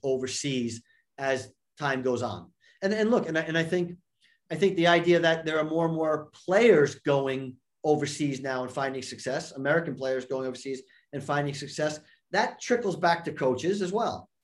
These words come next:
you know? And, and I think as, as American players begin to gain more respect in Europe, I, I think that has a knock-on effect to coaches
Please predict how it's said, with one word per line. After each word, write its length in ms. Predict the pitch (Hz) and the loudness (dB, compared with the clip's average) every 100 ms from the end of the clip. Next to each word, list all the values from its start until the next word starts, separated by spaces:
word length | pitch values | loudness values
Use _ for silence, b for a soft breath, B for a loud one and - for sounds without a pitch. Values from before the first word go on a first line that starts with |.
| _ _ | _ _
you 100 | 139 | -2
know? 260 | 143 156 | 2 2
And, 180 | 156 151 | 2 -4
and 100 | 151 | -2
I 80 | 151 | -2
think 300 | 147 165 165 | 0 -2 -2
as, 420 | 160 147 143 143 _ _ _ _ | 2 2 2 -4 _ _ _ _
as 460 | 147 147 143 - _ _ - | 0 0 0 -6 _ _ -10
American 640 | 151 156 165 165 156 147 - | 0 2 2 2 -4 -6 -2
players 440 | 165 160 156 147 127 _ _ _ - | 0 2 0 -4 -8 _ _ _ -10
begin 320 | 151 156 151 | -4 -2 -2
to 60 | |
gain 280 | 147 151 151 | -2 0 2
more 160 | 147 151 | 2 0
respect 520 | 147 - - 156 156 | -2 -6 -4 -4 -4
in 100 | 139 | -4
Europe, 400 | 139 151 220 - _ _ _ _ _ | 0 0 -2 -6 _ _ _ _ _
I, 300 | - 262 233 202 | -12 -8 -4 -4
I 40 | |
think 200 | 208 220 | -6 0
that 160 | 208 185 | 0 2
has 120 | 180 | 0
a 60 | |
knock-on 400 | 170 165 156 165 | 2 0 0 -2
effect 300 | 143 - 147 | -2 -4 -6
to 40 | 139 | -6
coaches 520 | - 151 147 - | 0 0 0 -6